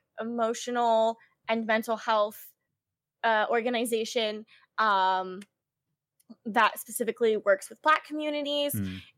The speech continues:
Speaker 1: And other than that, those are the only two I kind of, uh, work with right now. Uh, there are a few I want to look more into,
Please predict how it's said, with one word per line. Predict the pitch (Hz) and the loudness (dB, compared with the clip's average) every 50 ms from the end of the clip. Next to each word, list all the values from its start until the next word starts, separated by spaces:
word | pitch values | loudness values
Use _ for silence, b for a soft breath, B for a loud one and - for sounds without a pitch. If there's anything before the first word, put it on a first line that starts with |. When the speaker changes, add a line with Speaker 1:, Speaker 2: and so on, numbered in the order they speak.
| _ _ - | _ _ -2
Speaker 1:
And | 233 220 214 208 202 202 202 196 202 196 196 190 196 196 202 208 - - - - _ _ _ _ _ _ _ _ _ _ _ - | 0 2 4 4 4 4 4 4 4 2 0 -2 -2 -4 -8 -8 -10 -12 -14 -14 _ _ _ _ _ _ _ _ _ _ _ -4
other | - 269 311 330 | -2 0 0 0
than | 294 349 370 392 339 | 0 -2 0 0 2
that, | 320 330 330 330 311 - | 2 2 2 0 0 0
those | 311 269 277 269 294 | 0 -2 0 0 -2
are | 311 302 | -4 -2
the | 311 302 277 | 0 0 -2
only | 254 262 262 262 254 | -2 -2 -4 -6 -8
two | - - 262 240 | -8 -6 -4 -2
I | 233 233 | -2 -2
kind | 233 - 247 233 233 233 | -2 -4 -4 -4 -2 -2
of, | 233 226 220 _ B B B B B - | -2 -4 -6 _ B B B B B -4
uh, | - 208 202 - | -2 0 0 0
work | - 233 254 240 254 | 0 0 0 0 -2
with | 247 - | -4 -2
right | 240 226 - - | 0 -2 0 2
now. | 220 214 214 214 226 233 226 B B B B B _ _ _ _ - | 2 4 4 4 4 2 0 B B B B B _ _ _ _ 0
Uh, | 214 | 0
there | 202 226 226 220 | 2 4 4 4
are | 208 | 4
a | 214 | 4
few | - - - 240 240 240 240 240 233 - | 0 -4 -6 -4 -2 0 0 -2 -2 -2
I | - 202 196 | -2 -2 -2
want | 196 185 202 220 214 220 254 226 - - - - - | -2 -4 -2 0 2 4 2 2 0 -8 -14 -8 -4
to | 277 262 254 | -2 -2 0
look | 254 254 254 254 262 | 2 2 0 0 0
more | 269 262 254 254 | -2 0 0 0
into, | 254 254 254 - - 277 247 | 0 -2 -4 -6 -6 -8 -8